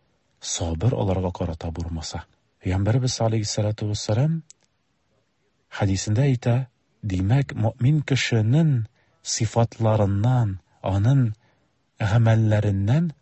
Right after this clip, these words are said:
башкаларга карата ихтирамлы, башкаларга карата игътибарлы булуы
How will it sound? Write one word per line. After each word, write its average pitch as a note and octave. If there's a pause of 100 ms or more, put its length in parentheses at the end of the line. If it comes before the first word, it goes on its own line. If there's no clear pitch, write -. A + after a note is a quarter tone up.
башкаларга F2
карата C#3+ (600)
ихтирамлы, G2+ (600)
башкаларга F2+
карата A#2
игътибарлы F2+
булуы G#2+